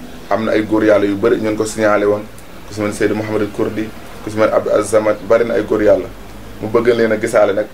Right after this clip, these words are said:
pour amaale occasion, bala moo ñëwaat. Mu toog, Tilmisaani rek, jug, jël warukaayam, jël sëri caama yépp rek, war si waruwaayam. Ne day dem Màkka.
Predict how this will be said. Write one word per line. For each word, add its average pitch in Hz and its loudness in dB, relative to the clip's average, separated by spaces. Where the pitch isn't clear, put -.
pour - -4
amaale 104 2
occasion, 98 0
bala 95 4
moo 107 0
ñëwaat. 117 4
Mu 113 2
toog, 120 6
Tilmisaani 110 2
rek, 113 4
jug, - 2
jël 113 2
warukaayam, 107 4
jël 104 2
sëri 107 -2
caama 104 4
yépp 131 2
rek, 113 2
war 117 6
si - -4
waruwaayam. 110 6
Ne 95 2
day 98 4
dem 135 4
Màkka. 123 0